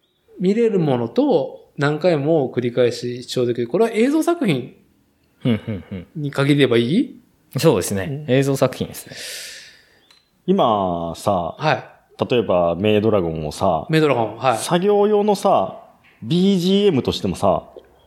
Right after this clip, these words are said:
Speaker 3: 使えるわけじゃないですか。何度か、僕はなんですけど、
Speaker 1: うん。
Speaker 3: もう一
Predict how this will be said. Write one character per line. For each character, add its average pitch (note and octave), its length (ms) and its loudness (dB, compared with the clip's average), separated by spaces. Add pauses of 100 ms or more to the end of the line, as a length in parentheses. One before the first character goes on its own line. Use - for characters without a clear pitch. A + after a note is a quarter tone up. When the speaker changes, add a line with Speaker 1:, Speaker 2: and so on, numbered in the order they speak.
Speaker 3:
使 - 180 -2
え B2 60 4
る A2+ 80 2
わ A2+ 80 2
け - 60 -2
じ F2+ 80 0
ゃ - 20 0
な E2+ 100 -2
い D#2+ 40 -4
で D2 100 -6
す - 80 -14
か。 - 140 -12 (680)
何 F3 280 0
度 F3+ 100 4
か、 G#2 300 0
僕 A#2 260 0
は E3+ 100 4
な G#2 120 2
ん F2 60 0
で D#2+ 80 -4
す - 80 -10
け F#2 80 -4
ど、 F2+ 340 2
Speaker 1:
う A3 60 0
ん。 F3+ 280 0
Speaker 3:
も D3 160 2
う - 80 -8
一 C#3+ 100 -2